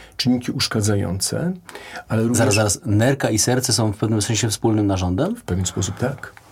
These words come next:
Speaker 2: No to, to jest, to, to jest
Speaker 1: To jest
Speaker 2: zaskakujące.
Speaker 1: tak, to jest zaskakujące.
Speaker 2: To jakby,
Speaker 1: Przez
Speaker 2: jakby pan profesor mógł to chociaż trochę po-, po-,
Speaker 1: Już
Speaker 2: pogłębić,
Speaker 1: mówię.
Speaker 2: bo jestem przekonany, że, znaczy, mnie to na pewno bardzo zainteresowało.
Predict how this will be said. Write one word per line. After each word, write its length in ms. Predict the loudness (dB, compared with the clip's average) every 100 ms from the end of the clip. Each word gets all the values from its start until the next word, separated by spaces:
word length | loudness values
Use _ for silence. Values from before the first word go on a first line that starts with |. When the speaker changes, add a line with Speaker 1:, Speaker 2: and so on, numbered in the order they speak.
| -20 -8
Speaker 2:
No 80 | -4
to, 100 | -2
to 100 | 0
jest, 380 | 2 0 -2 -8 -4
to, 100 | -2
to 140 | 2 4
jest 160 | 4
Speaker 1:
To 160 | 4 4
jest 140 | 4
Speaker 2:
zaskakujące. 680 | 4 4 4 6 4 4 4
Speaker 1:
tak, 200 | 4 4
to 100 | 2 2
jest 120 | 2
zaskakujące. 640 | 0 2 2 2 0 0
Speaker 2:
To 60 | 0
jakby, 200 | 4 2
Speaker 1:
Przez 160 | 2 -2 2
Speaker 2:
jakby 240 | 4 4
pan 180 | 2 2
profesor 340 | 2 4 4
mógł 180 | 4 2
to 180 | 0 -2 -4
chociaż 300 | 0 4 4
trochę 220 | 4 2
po-, 200 | 4 2
po-, 180 | 4 2
Speaker 1:
Już 120 | 4
Speaker 2:
pogłębić, 460 | 4 6 4 4 0
Speaker 1:
mówię. 60 |
Speaker 2:
bo 200 | 0 0 -2 -10 -2
jestem 220 | 0 2 2
przekonany, 460 | 2 2 4 2
że, 140 | 2 2
znaczy, 220 | 2 4
mnie 180 | 4 4
to 80 |
na 100 | 4
pewno 260 | 4 2 4
bardzo 240 | 4 4
zainteresowało. 680 | 2 2 0 -2 -2 -4 -8